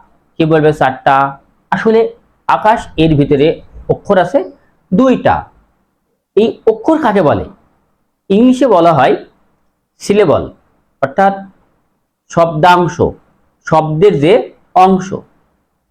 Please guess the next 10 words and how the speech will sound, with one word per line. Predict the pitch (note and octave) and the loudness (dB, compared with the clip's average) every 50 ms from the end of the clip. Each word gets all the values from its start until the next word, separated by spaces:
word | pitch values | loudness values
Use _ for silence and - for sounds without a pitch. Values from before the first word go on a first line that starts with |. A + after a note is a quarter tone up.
| _ _ _ _ _ _ - | _ _ _ _ _ _ -2
শব্দের | - F3+ F3+ F3+ F3+ F3+ F3+ A3 A#3 B3+ G4+ F#4+ F4+ - - _ _ _ _ _ _ - | 0 0 0 0 0 0 2 4 4 4 2 0 -4 -10 -16 _ _ _ _ _ _ -4
যতটুকু | C#3+ - G#3 G3+ A3+ A#3 - B3+ B3+ A#3+ A#3 | -2 -2 0 0 -2 -2 0 2 4 4 4
অংশ | A#3 A#3+ A#3 A3+ - A#3+ B3 A#3+ C4+ - - _ _ _ - F3 F#3 | 2 2 0 0 0 0 2 0 -2 -4 -10 _ _ _ 0 2 2
একবারে | F#3+ F#3 F3 F3+ F3+ F3 D#3+ D3+ | 2 2 2 2 2 4 2 2
উচ্চারণ | D3 - - - D3 C#3 C3 | 0 -2 -2 0 0 0 2
করা | B2+ B2 A#2 A2+ A2+ B2 | 0 0 2 2 2 2
যায় | D#3+ G#3+ F4 - - - _ _ _ _ _ _ | 0 0 -2 -4 -8 -14 _ _ _ _ _ _
তাকে | - C3 - D#3 | -8 -4 -2 -2
বলা | C#3 A#2+ A#2 A#2 A#2 | 0 2 2 0 0
হয়, | A#2+ C3 D#3+ | 0 0 -2